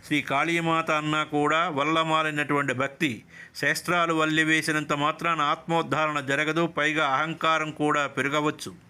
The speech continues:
సాధనలో చెడు అనుభూతులు ఉంటాయని భావించేవారు. మేధావి, విద్యావేత్త అయినప్పటికీ నిరాడంబరపరుడు-, నిరాడంబరపరుడైనందున వలన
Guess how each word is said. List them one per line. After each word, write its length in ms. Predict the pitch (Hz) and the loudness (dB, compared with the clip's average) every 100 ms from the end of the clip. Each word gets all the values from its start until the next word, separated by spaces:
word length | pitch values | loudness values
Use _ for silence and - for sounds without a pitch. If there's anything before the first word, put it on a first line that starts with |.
| - - - - - - - - - - - - - - | -20 -20 -20 -20 -20 -20 -20 -20 -20 -20 -20 -20 -20 -10
సాధనలో 680 | - 151 160 165 165 156 151 | 0 2 2 2 2 2 0
చెడు 220 | 151 156 | 0 0
అనుభూతులు 460 | 160 160 160 160 147 | 0 2 2 4 0
ఉంటాయని 680 | 143 160 156 151 160 170 180 - - - | 0 0 0 0 0 -2 -8 -18 -20 -16
భావించేవారు. 960 | 113 113 139 151 151 151 147 131 113 110 - - - | -8 -4 -2 -2 -2 -2 0 0 -2 -6 -16 -20 -6
మేధావి, 520 | 117 151 160 156 165 | 0 2 2 2 0
విద్యావేత్త 680 | 151 135 135 156 160 156 156 | -2 -4 0 0 2 0 0
అయినప్పటికీ 580 | 135 151 156 156 156 160 | -2 -2 -2 -4 -2 0
నిరాడంబరపరుడు-, 1300 | 143 151 160 160 156 156 147 151 151 147 143 127 127 | 0 2 2 0 0 -2 -2 0 0 0 -2 -2 -4
నిరాడంబరపరుడైనందున 1500 | 135 160 165 160 156 156 156 160 151 147 147 147 143 139 | 0 2 2 0 -2 -2 0 0 0 0 0 -2 -2 -2
వలన 480 | 131 143 180 147 123 | -2 0 0 -2 -6